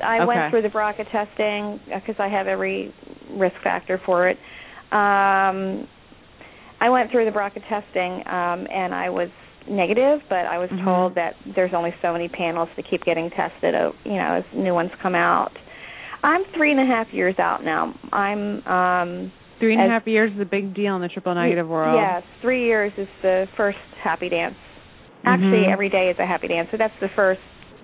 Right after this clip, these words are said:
Speaker 1: considered rather significant, as you know. And, um, so, you know, I just kinda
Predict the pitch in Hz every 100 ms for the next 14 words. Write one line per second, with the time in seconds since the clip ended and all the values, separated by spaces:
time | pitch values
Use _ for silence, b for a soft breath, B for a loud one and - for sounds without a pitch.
0 | - - - - 220 - 196 180 180 175
1 | 175 - - - 190 196 180 - 180 180
2 | 190 185 175 175 185 180 - 180 170 175
3 | - B B B B B B - - 254
4 | 240 233 233 226 226 - 254 233 233 240
5 | 254 - 262 254 247 240